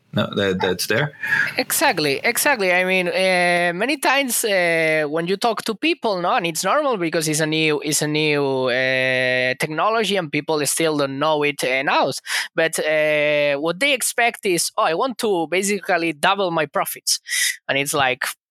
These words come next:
Speaker 2: "Okay, fine, but if you s-, say that to your team, what are they going to say?" They are going to make a plan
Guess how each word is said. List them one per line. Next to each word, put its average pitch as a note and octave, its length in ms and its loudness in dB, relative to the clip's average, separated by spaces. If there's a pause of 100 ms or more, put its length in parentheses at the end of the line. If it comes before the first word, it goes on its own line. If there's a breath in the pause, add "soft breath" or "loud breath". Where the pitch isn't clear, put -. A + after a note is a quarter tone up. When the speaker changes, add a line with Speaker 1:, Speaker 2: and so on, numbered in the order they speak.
Speaker 2:
"Okay, G#3+ 320 0
fine, F#3 580 -2
but D3+ 200 -2
if E3 100 -4
you E4 120 2
s-, D#4 280 0
say D#4+ 200 0
that B3 200 0
to C#4+ 80 -2
your A3 140 2
team, D4+ 260 -4
what F#3 160 0
are F3 140 0
they D#3 100 0
going D3 220 0
to D3+ 100 -2
say?" C3 260 2 (200)
They F#4 120 0
are B3 60 0
going G3+ 200 -2
to G3 100 -2
make E3+ 240 0
a D#3+ 120 -2
plan C#3 280 -2